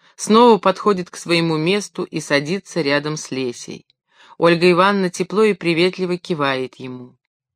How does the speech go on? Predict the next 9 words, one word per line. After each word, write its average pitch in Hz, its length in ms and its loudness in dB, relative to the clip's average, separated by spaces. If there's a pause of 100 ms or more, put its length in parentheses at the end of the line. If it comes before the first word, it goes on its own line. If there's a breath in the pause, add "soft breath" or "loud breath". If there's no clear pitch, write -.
(100)
Довольна, 156 480 2
что - 200 -6
вернулся? 147 760 -6 (920)
Нет, 147 380 -2
её 139 180 -4
всё-таки 160 420 -8
грех 147 420 -4
называть 131 680 -6
буржуазочкой. 127 960 -6